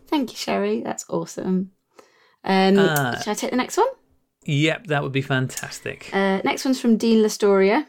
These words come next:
Speaker 1: who says, "Dear Sunbeams, I noticed from the others who have submitted that maybe the artist statement has gone bye-bye."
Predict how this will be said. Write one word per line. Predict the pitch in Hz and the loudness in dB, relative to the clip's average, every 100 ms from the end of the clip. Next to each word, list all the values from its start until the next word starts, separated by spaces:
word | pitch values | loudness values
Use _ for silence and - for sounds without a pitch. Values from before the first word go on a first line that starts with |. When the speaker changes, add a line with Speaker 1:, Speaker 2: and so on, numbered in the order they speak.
| - | -6
Speaker 1:
who | 220 | -6
says, | 202 180 185 | 0 0 2
"Dear | 330 320 | 0 -2
Sunbeams, | 269 190 180 175 160 165 185 - | 0 2 2 2 0 -4 -8 -4
I | 180 | 2
noticed | 180 185 196 185 | 2 2 -2 -2
from | 190 180 | 2 2
the | - | 2
others | 262 277 294 | 2 0 2
who | 214 | 2
have | 190 | 2
submitted | - 190 190 190 185 226 - | 0 0 0 0 -2 -4 -8
that | 180 | -2
maybe | 190 190 185 | 2 4 4
the | 180 | 2
artist | 220 294 254 - | 2 0 -4 -4
statement | 220 - 202 | -2 0 -2
has | 208 185 | -2 -2
gone | 175 170 | 0 0
bye-bye." | 170 196 285 480 523 359 | 0 0 0 -2 0 0